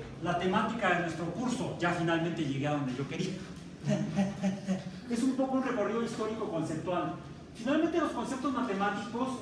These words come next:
no son elucubraciones de alguien, no salieron de la manga, sino que es una construcción de conocimiento. Vamos apilando conocimientos y quitando el que está incorrecto.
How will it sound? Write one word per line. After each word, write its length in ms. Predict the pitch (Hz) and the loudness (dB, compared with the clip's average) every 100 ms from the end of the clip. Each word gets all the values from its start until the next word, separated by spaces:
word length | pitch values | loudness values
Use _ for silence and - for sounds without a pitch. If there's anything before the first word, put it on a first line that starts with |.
| 190 | -4
no 200 | 202 254 | 2 2
son 160 | 262 269 | 4 4
elucubraciones 1080 | 233 202 185 180 175 165 208 214 214 214 196 | 4 2 2 2 2 2 4 4 4 0 2
de 100 | 185 | 4
alguien, 640 | 175 185 185 180 190 240 - - - 170 | 6 4 2 2 2 2 -4 -10 -8 2
no 160 | 214 | 2
salieron 400 | 233 226 220 226 | 6 4 6 4
de 80 | 196 | 6
la 160 | 170 165 | 4 4
manga, 580 | 180 202 185 165 156 - - - - | 8 6 6 2 2 -2 -8 -10 -12
sino 300 | - 196 190 | -2 2 4
que 80 | 190 | 4
es 100 | 233 | 4
una 200 | 262 254 | 4 2
construcción 580 | 220 190 208 196 226 220 | 2 2 2 0 2 2
de 100 | 220 | 2
conocimiento. 880 | 214 214 - 214 208 233 226 175 - - - - - - - - - - - - | 0 0 2 2 4 4 2 0 -4 -6 -10 -12 -12 -12 -12 -12 -12 -10 -10 6
Vamos 380 | 190 233 247 202 | 6 8 6 4
apilando 760 | 185 214 190 233 262 233 214 | 4 4 4 4 4 4 2
conocimientos 800 | 190 185 190 202 208 214 233 - | 2 -2 0 2 4 4 2 0
y 40 | |
quitando 480 | 196 - - 226 240 | -4 0 4 4 4
el 60 | 220 | 0
que 80 | 190 | 0
está 260 | - 190 | 4 4
incorrecto. 600 | 196 202 220 302 233 185 | 6 4 4 4 4 0